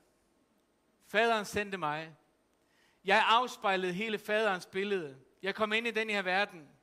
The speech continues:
Og alle, der har set mig, har set faderen. Alle, der har set mig virke, ved, hvordan faderen ville have virket." Og, øh, og ved at studere Jesus,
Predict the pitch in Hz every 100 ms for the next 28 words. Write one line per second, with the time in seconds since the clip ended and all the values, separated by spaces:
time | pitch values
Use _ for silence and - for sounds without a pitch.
0 | _ _ _ _ _ _ _ 160 180 247
1 | 220 214 214 - 254 247 208 170 180 156
2 | 190 - 214 220 202 196 175 127 - -
3 | _ _ _ _ _ _ _ _ _ _
4 | - - 220 262 233 220 214 240 254 240
5 | 208 190 175 196 240 233 202 - 170 226
6 | 208 196 185 202 202 214 190 180 170 165
7 | 175 175 147 - - _ _ _ _ _
8 | _ _ _ _ _ _ _ - 180 185
9 | 175 170 160 156 - _ _ _ _ -
10 | 220 240 - 226 - 254 226 208 226 226
11 | 175 - -